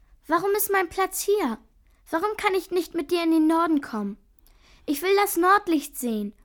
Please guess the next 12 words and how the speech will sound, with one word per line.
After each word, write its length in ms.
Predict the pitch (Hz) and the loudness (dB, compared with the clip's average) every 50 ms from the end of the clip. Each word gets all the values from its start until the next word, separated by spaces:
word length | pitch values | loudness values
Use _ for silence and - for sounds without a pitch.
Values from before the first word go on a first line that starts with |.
| _ | _
und 200 | - 320 330 320 | -2 -2 -2 0
Bären 520 | - 349 370 392 403 330 294 240 226 - - | 2 2 4 4 4 4 2 2 2 -2 -4
und 160 | - 320 339 - | -4 -2 2 4
Eisberge 680 | - 392 415 415 - - - 294 247 220 202 214 208 - | 4 4 4 2 -2 0 0 0 0 0 -2 -4 -6 -4
und 220 | - 285 339 330 - | -2 -2 -2 0 2
alles. 540 | - 403 427 427 349 269 214 196 - - _ _ - _ _ _ _ _ _ _ _ - - - - _ _ | 4 4 6 6 6 4 4 0 -4 -10 _ _ -20 _ _ _ _ _ _ _ _ -20 -20 -20 -20 _ _
Ich 140 | 294 277 | -2 0
will 200 | 311 359 359 320 | 2 2 2 4
wissen, 260 | 330 381 392 - 403 370 | 2 2 2 2 0 2
was 200 | 349 339 320 - | 2 2 2 2
Staub 340 | - - 320 339 359 339 - | 4 4 6 4 4 2 0
ist. 400 | 220 220 202 196 - - - - | -2 -2 -2 -2 -4 -8 -10 -14